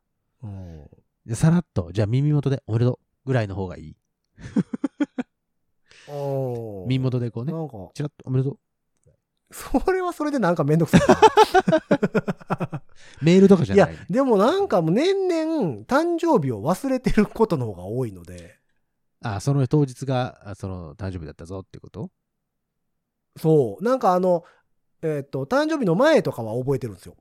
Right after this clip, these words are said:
Speaker 2: はあはあはあ。
Speaker 1: もうすぐ誕生日や、みたいな。
Speaker 2: うんうんうんうん。
Speaker 1: でも当日ってなんか別の仕事とかしてたら、
Speaker 2: あ、そう。
Speaker 1: 全く覚えてないまま
Speaker 2: うん。
Speaker 1: 過ぎてたりすることが多いので。
Speaker 2: そ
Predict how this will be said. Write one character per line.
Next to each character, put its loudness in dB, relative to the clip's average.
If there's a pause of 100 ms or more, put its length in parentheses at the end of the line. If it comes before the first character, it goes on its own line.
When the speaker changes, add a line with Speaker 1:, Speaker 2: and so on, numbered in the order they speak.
Speaker 2:
は -4
あ 0
は -2
あ -6
は 0
あ。 2
Speaker 1:
も 2
う -2
す -4
ぐ -6
誕 -8
生 -10
日 -10
や、 -2
み -10
た -18
い -14
な。 -10
Speaker 2:
う -12
ん -16
う -16
ん -14
う -14
ん -14
う -16
ん。 -18 (500)
Speaker 1:
で 2
も 4
当 2
日 -4
っ -4
て -4
な 0
ん -2
か -2
別 -2
の -2
仕 -8
事 -6
と -10
か -8
し -8
て -8
た -10
ら、 -10
Speaker 2:
あ、 -20
そ -18
う。 -20 (100)
Speaker 1:
全 2 (240)
く 0
覚 0
え -4
て -4
な 0
い -8
ま -8
ま -8
Speaker 2:
う -12
ん。 -20 (160)
Speaker 1:
過 -8
ぎ -4
て -4
た -6
り -14
す -16
る -14
こ -14
と -16
が -16
多 -12
い -16
の -16
で。 -18
Speaker 2:
そ -16